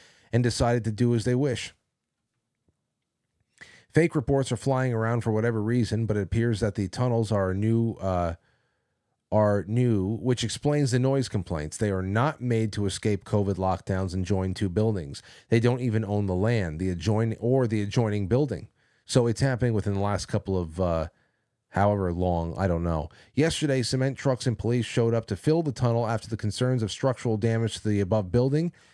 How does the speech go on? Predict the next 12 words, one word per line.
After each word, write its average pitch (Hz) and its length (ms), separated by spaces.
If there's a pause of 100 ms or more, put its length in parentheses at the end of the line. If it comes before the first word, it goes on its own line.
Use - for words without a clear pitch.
(160)
and 107 180
these 117 140
same 131 420
students 113 520
began 110 520
tearing 127 460
down 113 200
the 107 60
wall 104 460
of 101 80
the 98 80
temple 101 440